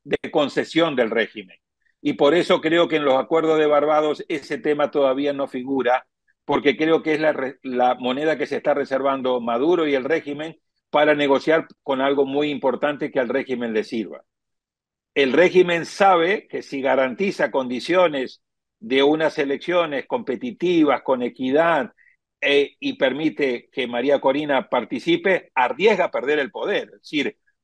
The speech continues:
no estamos hablando de unas elecciones municipales, estamos hablando de las elecciones presidenciales. Por lo tanto, creo que esa moneda de oro, la más importante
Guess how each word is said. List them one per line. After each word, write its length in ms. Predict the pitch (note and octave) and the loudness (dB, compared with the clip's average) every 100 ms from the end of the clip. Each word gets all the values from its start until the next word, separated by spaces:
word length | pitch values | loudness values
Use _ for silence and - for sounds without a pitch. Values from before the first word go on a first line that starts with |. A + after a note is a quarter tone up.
| _ | _
no 240 | B2+ D3 | -6 0
estamos 460 | F3 - F3 E3+ D3 | 0 2 0 0 0
hablando 520 | C3+ D3+ E3 D#3 D3 | 0 2 0 -2 -2
de 200 | C3+ C3 | -2 -2
unas 380 | C3 C#3+ C3+ C3 | -2 -4 -4 -4
elecciones 440 | B2+ A#2 D3 D3 | -4 -4 -4 -4
municipales, 600 | C3 A2+ A#2 A2 A#3 C#3 | -6 -8 -6 0 2 0
estamos 300 | - C3 B2+ | -4 -4 -2
hablando 500 | A#2 B2 C#3+ C#3+ C#3+ - _ _ | -2 0 0 4 2 0 _ _
de 140 | B2+ | -2
las 120 | B2 | 0
elecciones 520 | A#2+ A2+ - C#3 C#3+ - | -2 -2 -2 -2 -2 -4
presidenciales. 800 | A#2+ B2 A#2 A2+ F3 D#3 A2+ | -6 -4 -4 -2 2 4 4
Por 140 | - A#2 | 0 -2
lo 100 | A#2 | 0
tanto, 300 | D3+ C#3 C3+ | 0 0 -4
creo 300 | D#3+ E3 - _ _ - | 2 2 0 _ _ -4
que 160 | F3 | -2
esa 220 | F#3+ F#3+ | 0 0
moneda 480 | D#3 D3 D3 F#3+ F3+ | -2 -4 -2 0 2
de 160 | D3 D3 | 2 2
oro, 320 | F#3 D#3+ C3+ | 2 0 -4
la 140 | B2 | -8
más 240 | C3+ F3+ - | -8 -10 -12
importante 880 | D3+ C3+ B2+ F3 D#3+ A#2+ C3+ E3 | -8 -6 -4 -2 -2 -2 -4 -4